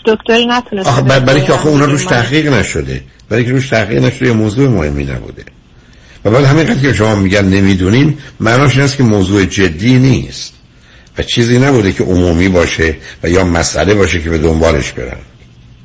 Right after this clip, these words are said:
Speaker 1: من خب پیش خودم آقای دکتر فکر می‌کنم اگه خب مال دواها، داروها باشه که الان سالیان ساله، خب ده سال دیگه من می‌خوام چی بشم؟ یعنی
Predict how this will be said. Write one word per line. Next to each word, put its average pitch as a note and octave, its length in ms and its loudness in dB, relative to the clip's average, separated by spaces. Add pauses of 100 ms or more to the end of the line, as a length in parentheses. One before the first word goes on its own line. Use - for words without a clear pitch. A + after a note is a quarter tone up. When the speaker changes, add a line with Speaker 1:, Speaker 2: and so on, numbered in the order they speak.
(760)
Speaker 1:
من B3+ 80 0
خب C4+ 160 -2
پیش C4 180 -2 (140)
خودم C4 280 2
آقای B3+ 160 2
دکتر A3+ 340 -2
فکر A#3 160 -2
می‌کنم A3+ 360 -2
اگه G#3 220 0
خب G3+ 180 -6
مال G3+ 280 0 (380)
دواها، F#3 640 0
داروها F#3 380 2
باشه G3 320 -6
که F#3+ 60 -4
الان F3+ 240 -4 (100)
سالیان F3+ 500 -2 (100)
ساله، F#3+ 500 0 (380)
خب - 260 -2
ده G#3+ 60 0 (220)
سال G#3 200 -2
دیگه A3 160 -6
من C4 180 -8
می‌خوام A#3+ 280 -8 (120)
چی - 80 -4
بشم؟ G3 380 -4
یعنی G#3 340 -2